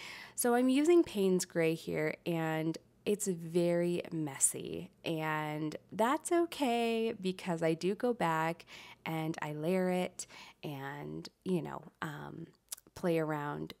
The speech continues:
with how I can shape it. But don't worry about it too much, especially if you're just starting out. Just get the paint on the paper. You can extend your mountain like you see me doing here by getting a lighter wash and just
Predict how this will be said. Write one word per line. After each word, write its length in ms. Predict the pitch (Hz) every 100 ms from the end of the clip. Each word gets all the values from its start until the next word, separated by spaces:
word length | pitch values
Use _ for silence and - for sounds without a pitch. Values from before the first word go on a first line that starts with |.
| 165
with 260 | 160 151 147
how 300 | - - 156
I 100 | 151
can 320 | - 156 151 -
shape 400 | - - 135 -
it. 240 | - - - - - -
But 220 | - -
don't 240 | 247 320 330
worry 440 | 214 208 208 214
about 300 | - 175 175
it 160 | 170 -
too 200 | - 156
much, 460 | 156 220 294 294 -
especially 540 | 202 - 349 349 311 285
if 100 | 269
you're 80 |
just 240 | 226 190 -
starting 440 | - 151 143 147 -
out. 420 | 247 240 240 -
Just 420 | - 302 339 -
get 280 | - 208 214 _
the 120 | -
paint 380 | 185 - 160 156 -
on 240 | 156 151
the 40 | 151
paper. 500 | - 139 - - - _ - - - - -
You 200 | 208 247
can 220 | 285 320
extend 720 | 381 381 - - - 180 180
your 120 | 208 220
mountain 340 | 180 160 190
like 200 | 175 160
you 60 | 165
see 240 | - 170
me 180 | 170 165
doing 320 | 160 156 156
here 400 | 151 156 147 196 -
by 120 | 175
getting 280 | 170 180 180 -
a 60 |
lighter 420 | 180 180 185 262
wash 520 | 254 170 156 160 - - -
and 260 | 180 170
just 640 | 165 - 165 160 - -